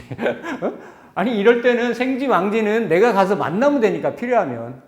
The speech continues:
활동하고 활발하게, 예? 하면 되니까 어때요? 내가, 아, 나아가서 이러면 되는, 적극적으로 다가가면 되는데 병지에서는 그게 잘 안 되니까, 그쵸?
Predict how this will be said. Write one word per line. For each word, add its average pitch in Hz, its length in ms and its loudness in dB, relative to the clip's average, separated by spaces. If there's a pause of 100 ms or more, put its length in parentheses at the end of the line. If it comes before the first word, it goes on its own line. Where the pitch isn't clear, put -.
활동하고 240 580 -2
활발하게, 208 1120 -2
예? - 260 -4 (240)
하면 262 240 -4
되니까 226 420 0
어때요? 180 360 -2 (960)
내가, 180 580 0 (300)
아, 131 360 -4 (160)
나아가서 180 680 4
이러면 170 280 0
되는, 170 140 0
적극적으로 180 1040 4
다가가면 175 440 2
되는데 151 760 -2
병지에서는 214 560 -2
그게 180 160 -4
잘 175 180 -8
안 131 180 -8
되니까, 123 340 -8
그쵸? 110 300 -20